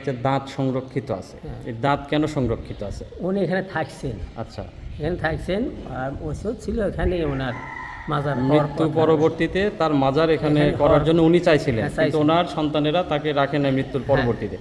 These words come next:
Speaker 2: হ্যাঁ।
Speaker 1: তাহলে এই যে, যে দাঁত, এখানে কয়টা দাঁত সংরক্ষিত আছে?
Speaker 2: কয়টা যে আছে এটা আমার বলার জন্য
Speaker 1: বলা নেই, কিন্তু সেই দাঁতটা কিভাবে আপনারা রাখলেন এখানে?
Speaker 2: এই দাঁতটা ধরেন, এ,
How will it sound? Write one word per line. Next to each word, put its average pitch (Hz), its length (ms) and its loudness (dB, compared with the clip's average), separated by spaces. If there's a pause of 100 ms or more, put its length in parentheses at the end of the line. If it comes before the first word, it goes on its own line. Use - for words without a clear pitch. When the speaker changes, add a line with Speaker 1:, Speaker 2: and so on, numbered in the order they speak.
Speaker 2:
হ্যাঁ। 127 240 -10
Speaker 1:
তাহলে 131 140 2
এই 143 60 4
যে, 156 120 2
যে 139 100 -2
দাঁত, 131 360 2
এখানে 143 400 -2
কয়টা 147 240 2
দাঁত 123 200 -2
সংরক্ষিত 110 500 -4
আছে? - 160 -8
Speaker 2:
কয়টা 170 340 -2
যে 208 100 -4
আছে 165 240 -4
এটা 170 140 -8
আমার 147 200 -6
বলার 120 300 -4
জন্য - 160 -8
Speaker 1:
বলা 110 200 -2
নেই, 107 120 -6
কিন্তু 139 180 -4
সেই 165 140 2
দাঁতটা 160 420 0
কিভাবে 175 420 2
আপনারা 113 360 2
রাখলেন 104 320 -4
এখানে? 98 260 -8 (340)
Speaker 2:
এই 185 100 -4
দাঁতটা 214 480 -2
ধরেন, 175 300 0
এ, - 640 -8